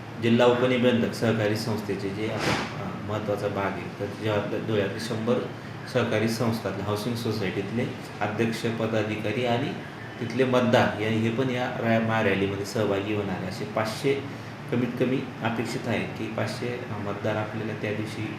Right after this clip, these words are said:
उपलब्ध होणार आहे. या शिवतीर्थावर एका ठिकाणी सर्व, अ,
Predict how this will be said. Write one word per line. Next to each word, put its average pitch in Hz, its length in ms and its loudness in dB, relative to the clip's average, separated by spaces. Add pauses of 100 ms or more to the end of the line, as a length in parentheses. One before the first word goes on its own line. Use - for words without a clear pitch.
उपलब्ध 107 380 -4
होणार 95 260 -2
आहे. 87 340 -6 (760)
या 127 220 4 (140)
शिवतीर्थावर 139 640 4
एका 135 180 4
ठिकाणी 120 380 2
सर्व, 117 280 4 (380)
अ, 95 220 -2